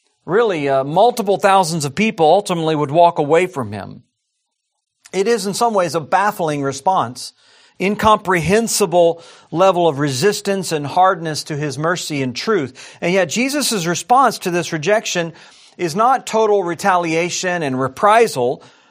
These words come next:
it is, in fact, a heart of sorrow and weeping. He pronounces woe over cities that have rejected him that really came out of a heart of sorrow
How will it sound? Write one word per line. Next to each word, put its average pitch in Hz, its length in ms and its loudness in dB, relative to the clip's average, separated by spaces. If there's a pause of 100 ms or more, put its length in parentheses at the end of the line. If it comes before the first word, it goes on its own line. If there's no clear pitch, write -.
(440)
it 208 120 2
is, 269 260 0
in 226 140 -2
fact, 254 340 0
a 185 100 2
heart 220 280 2
of 196 100 -6
sorrow 156 760 2
and 147 440 -4
weeping. 220 720 -6 (380)
He 190 140 -6
pronounces 202 680 -2
woe 156 640 2
over 160 340 -2
cities 160 680 -4 (320)
that 170 140 2
have 165 100 -2
rejected 165 500 0
him 156 280 0
that 170 120 2
really 240 340 4
came 226 380 0
out 208 180 4
of 180 80 2
a 170 120 4
heart 202 300 4
of 170 160 -2
sorrow 156 760 0